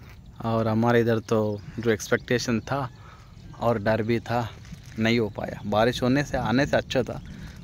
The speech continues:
थोड़ा दिक्कत लग रही, ला-, लगता था कि बारिश में, पर बारिश चाहिए था, खेत सूख रहा है ना, इसलिए। इन लोग तो अभी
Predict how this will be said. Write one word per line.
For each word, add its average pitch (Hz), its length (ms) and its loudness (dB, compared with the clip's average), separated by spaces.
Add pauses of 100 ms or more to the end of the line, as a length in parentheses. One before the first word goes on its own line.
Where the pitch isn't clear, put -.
थोड़ा 139 180 6
दिक्कत 147 320 0
लग 139 160 0
रही, 147 160 4 (320)
ला-, 117 460 4
लगता 135 380 2
था 143 240 -6 (100)
कि 131 100 -2
बारिश 123 400 -4
में, 139 120 -6 (920)
पर 160 180 6
बारिश 135 300 8
चाहिए 120 360 4
था, 131 160 2
खेत - 420 2
सूख 117 200 -4
रहा 110 100 0
है 107 60 2
ना, 117 80 0
इसलिए। 110 400 -8 (4000)
इन 127 80 2
लोग 127 240 2
तो 131 100 4
अभी 123 300 4